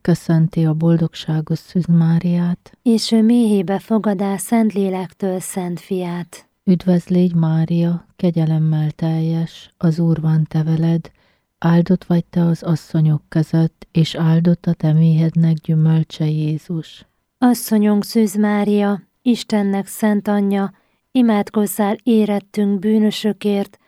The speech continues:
Speaker 2: most és halálunk óráján. Amen.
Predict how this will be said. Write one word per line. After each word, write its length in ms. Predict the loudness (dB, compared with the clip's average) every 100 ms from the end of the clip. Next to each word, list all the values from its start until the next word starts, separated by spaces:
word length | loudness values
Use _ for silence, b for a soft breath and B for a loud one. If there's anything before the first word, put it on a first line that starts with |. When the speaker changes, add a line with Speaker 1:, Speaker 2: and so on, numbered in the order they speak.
| _ _ -4
Speaker 2:
most 480 | 0 2 0 -6 -4
és 300 | 0 0 0
halálunk 720 | -2 0 0 2 2 0 -2
óráján. 720 | -4 -2 -2 -2 -4 -6 -8
Amen. 640 | -8 -6 -4 -4 -6 -8